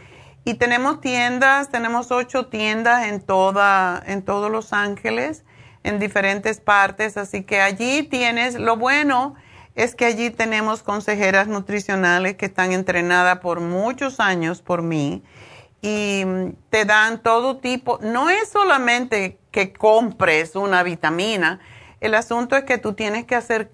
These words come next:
otros tipos de cambio como meditación, caminatas,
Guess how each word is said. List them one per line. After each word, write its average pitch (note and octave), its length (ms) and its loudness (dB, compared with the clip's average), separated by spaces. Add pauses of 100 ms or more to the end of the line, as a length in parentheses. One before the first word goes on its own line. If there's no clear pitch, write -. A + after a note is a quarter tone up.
otros C#4 440 0
tipos A#3 360 -4
de A3+ 180 -2
cambio G3 640 0
como F#3+ 460 0 (360)
meditación, F3+ 1300 0
caminatas, F3 1300 2